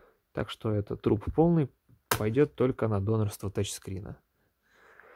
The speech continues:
Следующее, вот такая вот хренотень.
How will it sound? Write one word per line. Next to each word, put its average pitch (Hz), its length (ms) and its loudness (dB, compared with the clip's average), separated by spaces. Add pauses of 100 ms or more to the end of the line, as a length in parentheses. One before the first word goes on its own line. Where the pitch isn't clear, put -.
(220)
Следующее, 117 920 0
вот 107 200 -6
такая 117 460 -2
вот 113 260 -2 (280)
хренотень. 135 840 0